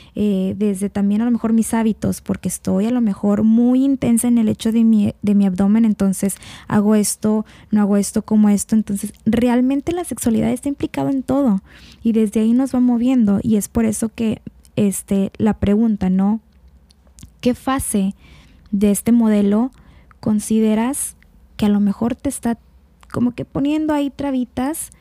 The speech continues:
para empezar a conocernos también desde la sexualidad? Porque es un trabajo increíble y ahorita lo que mencionaban,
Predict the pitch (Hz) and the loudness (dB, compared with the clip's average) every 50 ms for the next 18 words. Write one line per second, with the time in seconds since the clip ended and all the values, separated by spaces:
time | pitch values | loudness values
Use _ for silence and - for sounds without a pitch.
0 | _ - - - - - _ _ _ _ _ _ - 226 220 214 214 220 - - | _ -20 -20 -20 -20 -20 _ _ _ _ _ _ -2 0 0 0 0 -2 -2 0
1 | 226 226 - 220 208 - 226 226 254 - - 294 269 247 220 - 220 214 226 240 | 0 0 0 0 -2 0 0 -2 -2 -2 -2 -2 -2 0 0 -2 -2 0 0 0
2 | 254 - - 240 226 214 214 214 220 220 262 262 - 269 262 226 208 - - - | -2 -2 -2 0 0 2 2 0 0 -2 -4 -4 -4 -4 -4 -4 -4 -6 -8 -10
3 | - - 202 185 185 202 214 208 - - - 214 - 202 196 - 254 262 254 262 | -6 -4 -4 -2 -2 -2 -2 -4 -4 -6 -8 -6 -4 -6 -4 -2 -2 -2 -2 -2
4 | 240 226 214 214 - 254 - - _ - 262 247 220 - 214 208 214 247 277 285 | -2 -2 -2 -2 -4 -6 -8 -8 _ -2 0 0 0 0 -2 -2 0 0 0 0
5 | 220 190 190 202 196 190 190 - 226 247 262 - - 226 214 208 196 - 196 196 | 0 0 0 0 0 0 -2 -2 -2 -4 -4 -2 -2 -2 0 0 -2 -2 -2 -2
6 | 196 196 196 214 240 | 0 0 0 -2 -4